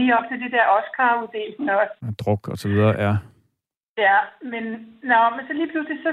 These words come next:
Speaker 1: står jeg der alene, fordi så er der en masse pressefotografer, der har fundet ud af, at Mads Mikkelsen er der. Og så står han der og skal posere og, og alt muligt, som man nu skal, når der er pressefotografer, der er sådan helt, helt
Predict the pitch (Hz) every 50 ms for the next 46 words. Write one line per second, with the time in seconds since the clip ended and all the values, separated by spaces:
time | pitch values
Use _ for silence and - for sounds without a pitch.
0 | 311 320 311 294 302 302 302 294 269 247 233 214 202 202 214 220 247 269 330 370
1 | 359 311 - 294 277 - 269 254 254 254 254 254 247 240 240 240 240 233 220 196
2 | 185 190 196 202 233 - - - 269 294 294 370 349 - 269 233 226 226 - 180
3 | 165 170 - - 190 180 190 - _ _ _ _ _ _ _ _ _ _ _ -
4 | 208 208 214 208 226 220 220 214 214 214 214 208 208 202 196 196 196 - 220 214
5 | 214 214 247 247 254 254 240 220 196 - - - - 202 185 185 196 240 226 95
6 | - - - - _ _ _ _ _ _ _ _ _ _ _ _ _ _ 247 247
7 | 254 302 254 - - 254 247 254 240 247 240 220 196 226 220 226 220 233 233 233
8 | - 233 220 202 190 185 190 - - - - - 233 226 226 220 202 220 220 214
9 | 202 196 196 196 180 180 180 - 120 - 175 175 180 180 180 185 196 180 180 185
10 | 196 185 - 208 196 190 185 185 185 185 - - 185 175 175 190 185 185 180 -
11 | - - 180 180 180 - - 202 196 - 180 160 165 202 196 190 180 180 - 220
12 | 196 220 269 294 302 262 - - 202 202 -